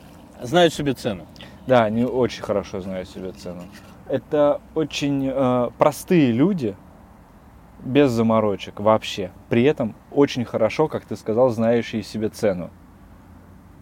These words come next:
Speaker 2: Да, там очень любят понты, то есть люди, которые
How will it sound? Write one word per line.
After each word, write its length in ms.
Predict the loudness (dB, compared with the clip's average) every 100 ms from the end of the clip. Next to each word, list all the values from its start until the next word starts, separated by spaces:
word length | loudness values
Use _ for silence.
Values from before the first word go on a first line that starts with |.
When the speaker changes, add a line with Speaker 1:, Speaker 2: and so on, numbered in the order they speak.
| -20 -20 -16
Speaker 2:
Да, 340 | -4 2 4 4
там 260 | 0 2
очень 260 | 0 0 -2
любят 360 | -2 -2 -4 0
понты, 420 | 0 0 -4 -6
то 100 | -6
есть 160 | -4
люди, 240 | -4 -4 -4
которые 760 | -4 -2 0 2 2 0 -2